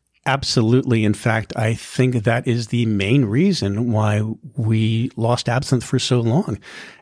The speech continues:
And there w-, there were good reasons for them doing that, actually. A lot of people don't know it. In the mid-eighteen hundreds, there was a little bug, uh, called phylloxera.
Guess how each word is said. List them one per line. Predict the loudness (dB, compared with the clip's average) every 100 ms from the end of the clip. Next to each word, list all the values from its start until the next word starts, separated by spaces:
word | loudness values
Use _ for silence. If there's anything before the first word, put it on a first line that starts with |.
| -2
And | 2 4 4 4 4 2 -2 -14 _ _ -8
there | -4 0 2 2
w-, | 2
there | 2 4
were | 2
good | 2 0 2
reasons | 2 4 2 2
for | 2
them | 4 4 4 2
doing | -2 2 4 4
that, | 2 0
actually. | -4 -4 -6 -4 -6 -8 -18 -10 -4
A | 0
lot | 0
of | 0
people | 0 0
don't | 2 4
know | 4 4
it. | 2 0
In | 0 2 0 0
the | 0
mid-eighteen | 2 2 2 0 -2
hundreds, | 0 2 2 0 0
there | 2
was | 2 2
a |
little | 2 2
bug, | 2 0 0 -2 -6 -12 -16 -8
uh, | -4 -4
called | -4 -4 -2
phylloxera. | 0 2 2 0 -4 -4 -6 -8